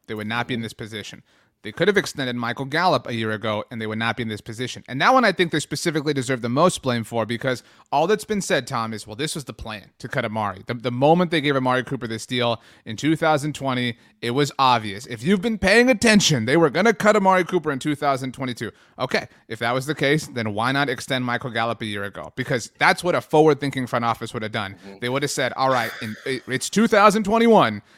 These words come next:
Speaker 1: In one year, we're gonna move on from Amari Cooper. We do not wanna be caught with our pants down and have Michael Gallup know that we're gonna do that, be able to use that as leverage against us." I mean,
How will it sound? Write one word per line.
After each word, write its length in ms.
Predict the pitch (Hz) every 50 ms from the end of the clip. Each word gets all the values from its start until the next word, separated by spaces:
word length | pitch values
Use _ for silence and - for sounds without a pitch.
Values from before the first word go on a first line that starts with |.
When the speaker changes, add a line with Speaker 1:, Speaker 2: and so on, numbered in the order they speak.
| _ -
Speaker 1:
In 220 | 123 123 123 127
one 220 | 147 185 226 220
year, 360 | 214 220 226 240 247 254 226 - -
we're 140 | 120 151 175
gonna 160 | 175 135 120
move 180 | 151 180 175
on 160 | 185 190 185 156
from 160 | 180 175 175
Amari 160 | 175 180 180
Cooper. 400 | - 175 156 131 131 113 104 - _ _ -
We 100 | 131 113
do 80 | 107
not 220 | 110 113 143 180 185
wanna 120 | 208 202
be 100 | 196 190
caught 200 | - 185 185 170
with 100 | 175 170
our 120 | 170 165 160 -
pants 240 | 170 175 180 165 -
down 380 | - 135 120 117 117 117 117 _ _ - - -
and 160 | 127 120 110
have 280 | - 135 156 170 160
Michael 280 | 165 170 165 156 170 165
Gallup 540 | 151 143 143 139 143 147 143 135 - - -
know 460 | 127 117 110 123 135 175 247 285 302
that 160 | 214 175 131
we're 100 | 135 135
gonna 240 | 107 110 110 110 107
do 160 | 110 110 110
that, 240 | 107 113 120 131 120
be 100 | 123 135
able 120 | 147 143
to 60 | 139 131
use 280 | 131 165 196 208 175
that 160 | 202 190 165
as 160 | 151 135 117 120
leverage 400 | 143 185 233 220 254 277 208 208
against 420 | 185 131 117 110 107 98 - -
us." 240 | 120 117 143 - - _ - - - -
I 80 | - 202
mean, 200 | 196 190 190 196